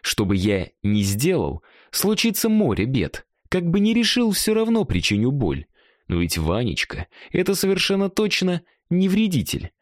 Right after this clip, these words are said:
Он никому не сделал ничего плохого. Он дурачок и почти ничего не умеет.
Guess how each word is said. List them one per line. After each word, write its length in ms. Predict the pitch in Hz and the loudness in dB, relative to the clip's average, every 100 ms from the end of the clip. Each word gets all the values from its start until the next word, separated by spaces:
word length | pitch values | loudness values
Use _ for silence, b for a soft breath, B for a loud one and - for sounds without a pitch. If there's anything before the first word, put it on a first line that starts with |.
| _ - | _ -4
Он 200 | 95 104 | 0 0
никому 380 | 104 117 135 | 0 0 0
не 120 | 143 170 | 0 0
сделал 480 | 170 214 202 87 | 0 0 0 0
ничего 400 | 80 82 - 85 | 0 0 -2 -2
плохого. 640 | 78 110 147 - 76 67 85 _ _ | 0 -2 -2 -2 -4 -4 -10 _ _
Он 200 | - 101 | -2 0
дурачок 600 | 98 107 104 - 151 - - _ _ - | 2 2 0 0 -2 -2 -20 _ _ -4
и 80 | |
почти 380 | 147 170 - 185 | -2 0 0 0
ничего 360 | 175 151 175 170 | 0 0 0 2
не 120 | 175 | 2
умеет. 560 | 190 170 80 65 - | 2 0 0 -4 -10